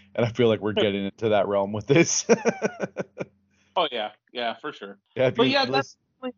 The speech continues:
Speaker 2: real bad critique that I would have had. Like, I even enjoyed frickin' modok, and I heard a lot of people, like, hated him, but I enjoyed him.
Speaker 1: I enjoy him in so much, like, never in a million years did I think we would get modok in the M C U.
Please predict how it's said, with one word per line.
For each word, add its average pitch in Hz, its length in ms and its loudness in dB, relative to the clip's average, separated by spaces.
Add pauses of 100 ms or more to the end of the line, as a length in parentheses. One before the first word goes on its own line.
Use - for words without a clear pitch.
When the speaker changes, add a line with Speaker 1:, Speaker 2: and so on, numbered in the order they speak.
(160)
Speaker 2:
real 208 280 2
bad 170 400 -2 (200)
critique 175 440 -12 (100)
that 151 100 2
I 147 120 6
would 147 160 4
have 131 80 2
had. 131 320 2 (260)
Like, 131 360 2
I 185 140 4
even 180 360 -4
enjoyed 147 460 0 (200)
frickin' 139 320 0
modok, 127 440 4 (420)
and 127 240 -6
I 151 180 2
heard 156 400 0
a 135 80 2
lot 135 240 4
of 147 100 -8
people, 127 320 -10
like, 117 220 -6
hated 131 300 -8
him, 117 140 -6
but 117 200 -8 (440)
I 160 100 2
enjoyed 160 380 4
him. 135 160 -2 (220)
Speaker 1:
I 185 300 -2 (120)
enjoy 160 460 -2
him 165 240 0
in 143 180 -4
so 139 220 -2
much, 123 340 -2
like, 117 180 0
never 120 340 2
in 120 100 -2
a 113 60 -2
million 110 400 2
years 107 360 -2
did 92 120 -8
I 95 60 0
think 101 280 -6
we 110 120 -2
would 98 120 -2
get 87 160 -2
modok 90 580 0
in 90 100 -4
the 85 80 -2
M 87 120 -4
C - 180 -12
U. 85 420 -4